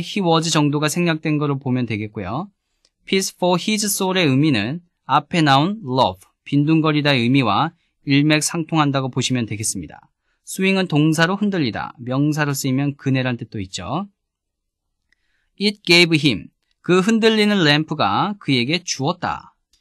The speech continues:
The idea of the pendulum, 진자에 대한 생각을 swinging to and fro, 이리저리로 흔들리는 진자. As a means of, 뭐뭐의 수단으로서,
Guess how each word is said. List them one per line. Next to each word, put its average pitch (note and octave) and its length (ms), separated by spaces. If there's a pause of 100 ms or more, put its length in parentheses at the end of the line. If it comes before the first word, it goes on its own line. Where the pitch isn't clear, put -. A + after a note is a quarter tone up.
(640)
The F3 160
idea E3+ 400
of F3 160
the D3+ 180
pendulum, C#3+ 600 (160)
진자에 E3+ 500
대한 D#3+ 260
생각을 E3 680 (260)
swinging E3+ 640 (200)
to E3+ 140
and E3 260
fro, G#2 460
이리저리로 E3 800
흔들리는 F3+ 580
진자. A#2+ 580 (720)
As E3+ 220
a E3+ 40
means D#3+ 380
of, G2 240
뭐뭐의 D#3+ 400
수단으로서, B2+ 880